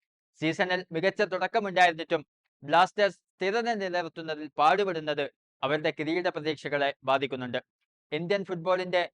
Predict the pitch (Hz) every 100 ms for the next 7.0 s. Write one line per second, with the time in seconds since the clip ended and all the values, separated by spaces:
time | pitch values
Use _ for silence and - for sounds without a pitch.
0 | _ _ 151 - 208 202 190 185 208 202
1 | 190 185 175 170 - 214 185 170 160 -
2 | _ _ _ 156 180 220 208 214 196 190
3 | 180 180 180 175 165 175 208 208 190 180
4 | 170 156 196 214 202 180 170 175 160 -
5 | 160 160 190 208 196 185 170 165 151 170
6 | 165 175 165 165 151 147 147 139 139